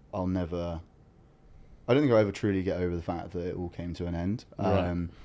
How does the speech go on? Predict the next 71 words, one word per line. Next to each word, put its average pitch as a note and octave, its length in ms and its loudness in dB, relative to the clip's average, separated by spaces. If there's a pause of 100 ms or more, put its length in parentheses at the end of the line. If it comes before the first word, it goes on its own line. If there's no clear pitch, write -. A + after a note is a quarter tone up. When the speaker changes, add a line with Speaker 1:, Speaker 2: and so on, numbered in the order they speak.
(460)
Speaker 1:
you A2 120 2
know, G2 100 4
as F#2+ 100 2
I G2+ 80 2
kind G2 200 -2
of F2+ 40 2
mentioned F#2 340 0
there, F2 100 -2
it's F2 120 -4
everything G2 300 2
you F#2 60 2
know F2 120 0
and F2 100 -2
you E2+ 100 -4
love, E2+ 220 -2
and F2 100 -2
not F#2+ 120 -2
that G2 60 -6
you F2+ 80 -4
should F2+ 100 -6
ever E2+ 160 -2
define F2 360 -6
yourself F2 500 -8 (340)
by F2+ 160 4
anything, F2 360 -4
but, E2+ 120 -4
like, F2 180 -6
I F2 60 -8
was F2 260 -6
Ali F2 220 -8
the F2+ 80 -4
rugby G#2 320 0
guy, E2+ 260 -8
like, E2+ 200 -8
that's E2+ 200 -12
how - 100 -4
my G#2+ 260 2
Speaker 2:
Mm. F2+ 40 0
Speaker 1:
family G#2 280 2
knew F2+ 180 -2
me, F2 80 -6
that's F2 180 -10
how F2 60 -4
my F2 120 -4
friends G2 380 0
knew E2+ 140 -4
me, E2 80 -8
and F2+ 100 -6
then F2 120 -2
it's E2+ 100 -8
gone. D#2+ 400 -2 (440)
And G2 100 2
all A2+ 60 6
of A2+ 80 4
a G2+ 40 2
sudden, F#2 300 2
you're E2+ 100 -2
kind F2 180 -4
of D#2+ 60 -4
in F2 80 0
the F2 80 0
wilderness E2+ 380 -2
going, E2 340 -4 (600)
"What G2+ 180 -2
am F2+ 100 -2
I E2+ 80 -2
doing? E2+ 340 -4
Where F2 120 -2
am E2 120 -4
I E2+ 100 -6
going? E2 440 -4